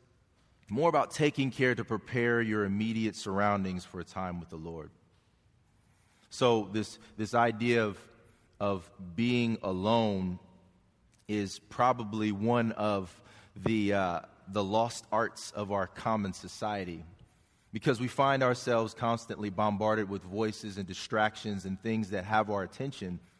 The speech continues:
So this idea of being alone is a really challenging concept for many of us.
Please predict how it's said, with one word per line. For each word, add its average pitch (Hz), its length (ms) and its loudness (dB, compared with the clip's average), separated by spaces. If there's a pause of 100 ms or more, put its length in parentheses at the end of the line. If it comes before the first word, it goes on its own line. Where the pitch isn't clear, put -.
(220)
So 120 160 -2
this 104 280 -4
idea 117 480 4
of 90 280 -6
being 123 340 2
alone 98 640 0 (920)
is 107 140 -4
a 104 60 0
really 123 240 2
challenging 113 720 2
concept 117 640 -4
for 92 100 -10
many 90 280 -6
of 80 140 -14
us. - 320 -18